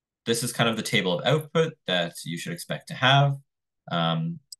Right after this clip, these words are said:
for your homework this week. And if you are going to use panel data on your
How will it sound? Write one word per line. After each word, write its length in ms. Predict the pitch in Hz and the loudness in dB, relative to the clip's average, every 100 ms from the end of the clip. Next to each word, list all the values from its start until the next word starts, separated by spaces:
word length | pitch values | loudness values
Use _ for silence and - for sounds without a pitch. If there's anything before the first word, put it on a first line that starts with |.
| _ | _
for 520 | - 87 82 165 - _ _ _ _ _ _ - | -6 -4 0 -2 -4 _ _ _ _ _ _ -6
your 220 | 85 80 | -4 0
homework 340 | 143 147 139 | 4 4 2
this 220 | 123 123 | -2 -2
week. 240 | 113 113 - - - _ _ | -2 -2 -4 -20 -20 _ _
And 560 | - 95 92 92 90 87 - - _ _ _ _ _ _ - | -8 -4 -4 -4 -4 -8 -10 -12 _ _ _ _ _ _ -14
if 180 | 90 - | -12 -6
you 160 | 95 | -2
are 500 | 90 90 87 87 - _ _ - | 2 4 2 0 -6 _ _ -14
going 220 | 98 104 101 | 0 2 2
to 60 | |
use 180 | 92 92 | 0 -6
panel 320 | - 98 92 | -4 -4 -2
data 260 | 87 85 82 | -2 0 -2
on 180 | 85 85 | -2 -4
your 240 | 82 | -4